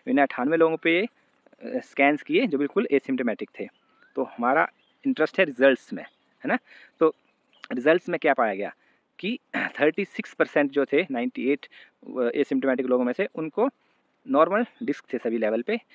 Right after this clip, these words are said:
बाकी बचे हमारे सिक्सटी फ़ोर परसेंट। तो उसमें से क्या थे, बाकी जो थे उनमें से कुछ कुछ को, कुछ ना कुछ, मतलब सबको था। जैसे फिफ्टी टू परसेंट को क्या था, subjects को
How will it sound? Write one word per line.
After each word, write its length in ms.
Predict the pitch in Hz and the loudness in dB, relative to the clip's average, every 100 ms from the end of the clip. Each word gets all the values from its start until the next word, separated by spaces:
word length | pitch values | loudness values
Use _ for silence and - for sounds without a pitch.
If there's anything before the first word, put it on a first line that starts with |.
| - - | -20 -4
बाकी 240 | 127 156 190 | -2 -2 -2
बचे 220 | 170 147 | 0 0
हमारे 280 | 123 117 247 | 0 0 -2
सिक्सटी 440 | _ - 143 190 | _ -16 -10 -6
फ़ोर 180 | 202 196 | -4 -4
परसेंट। 320 | 196 220 240 - - - | -4 -4 -6 -8 -20 -10
तो 60 | |
उसमें 260 | 185 - 208 | -10 -6 -6
से 100 | 220 | -4
क्या 140 | 202 | -4
थे, 80 | 214 | -2
बाकी 320 | 160 160 196 | 0 0 -2
जो 120 | 220 220 | -6 -2
थे 120 | 160 226 _ - | -4 -4 _ -10
उनमें 180 | 165 190 | -6 -4
से 100 | 220 | -6
कुछ 200 | - 170 | -8 -12
कुछ 180 | 220 - | -12 -8
को, 180 | 254 262 | -4 -4
कुछ 240 | 196 - | -6 -4
ना 60 | 208 | -4
कुछ, 180 | 214 | -2
मतलब 200 | 202 208 | -4 -4
सबको 280 | - 175 185 | -4 -2 -2
था। 140 | - 127 | 0 0
जैसे 160 | - | 0
फिफ्टी 240 | 170 160 - | -6 -6 -10
टू 80 | 208 | -8
परसेंट 340 | 185 170 160 | -6 -4 -6
को 160 | - 233 _ - _ | -4 -4 _ -20 _
क्या 120 | - 160 | 0 2
था, 200 | 185 170 _ _ - | 2 2 _ _ -4
subjects 400 | 135 165 165 - | 0 2 0 0
को 220 | 220 | 0